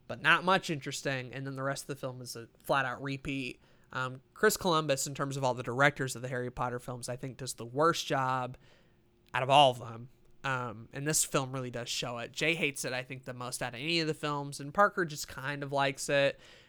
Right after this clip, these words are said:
Uh, this film doesn't really have that many staunch defenders, and I can see why. It's just not a very, like, entertaining, ugh, sorry for the burp. It's not a very entertaining or interesting film, I think. And then finally, eight, the worst film,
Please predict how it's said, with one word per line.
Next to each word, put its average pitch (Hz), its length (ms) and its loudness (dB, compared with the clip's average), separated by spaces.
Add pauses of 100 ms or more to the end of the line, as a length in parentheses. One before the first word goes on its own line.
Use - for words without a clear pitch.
Uh, 123 220 0
this 135 160 -6
film 165 160 0
doesn't 143 180 0
really 139 140 -6
have 139 160 -2
that 135 140 -4
many 131 120 -8
staunch 139 540 -2
defenders, 165 840 0
and 147 100 -6
I 165 60 2
can 170 160 -4
see 247 160 -4
why. 233 280 4
It's 143 120 -8
just 180 140 -10
not 180 160 -4
a - 20 -4
very, 180 320 -2
like, 175 240 -4 (400)
entertaining, 165 760 -4 (460)
ugh, 185 220 0 (960)
sorry 170 240 6
for 156 140 -2
the 135 80 -2
burp. 131 280 0 (180)
It's - 100 -2
not 214 80 10
a 226 40 12
very 196 220 10
entertaining 147 460 2
or 127 80 -6
interesting 123 360 -10
film, - 220 -14
I - 100 -16
think. - 260 -20 (1800)
And 214 100 0
then 269 120 4
finally, 247 480 6 (560)
eight, 233 320 12 (320)
the 170 80 0
worst 240 320 8
film, 175 260 2